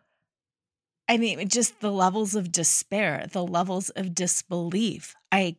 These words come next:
couldn't wrap my head around any of it because I thought I had a great life.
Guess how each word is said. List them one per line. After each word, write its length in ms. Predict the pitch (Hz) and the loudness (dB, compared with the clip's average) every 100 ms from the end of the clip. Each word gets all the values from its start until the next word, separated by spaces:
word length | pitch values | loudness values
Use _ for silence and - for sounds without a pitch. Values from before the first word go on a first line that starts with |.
| - | -12
couldn't 460 | - 208 196 196 - _ _ | -4 -2 0 0 -4 _ _
wrap 500 | 175 175 175 180 - | -6 0 2 2 0
my 160 | 175 165 | -4 -2
head 840 | 165 - - 190 214 220 160 165 - - _ _ _ _ - | -4 -8 -10 -6 -2 0 -2 -4 -12 -20 _ _ _ _ -4
around 380 | 180 170 175 - | 0 0 0 -2
any 220 | - 220 226 | 0 2 2
of 100 | 170 | 0
it 120 | 160 | -4
because 420 | 165 170 160 - - - _ _ _ - | -4 -4 -4 -8 -16 -20 _ _ _ -8
I 140 | 196 | -6
thought 220 | 214 226 220 | -4 -4 -4
I 80 | |
had 260 | 202 180 202 | -4 -6 -6
a 80 | 170 | -8
great 1000 | 185 190 175 196 208 202 - - - - _ _ _ | -8 -10 -10 -8 -6 -6 -6 -8 -8 -8 _ _ _
life. 340 | 160 143 - | -12 -12 -12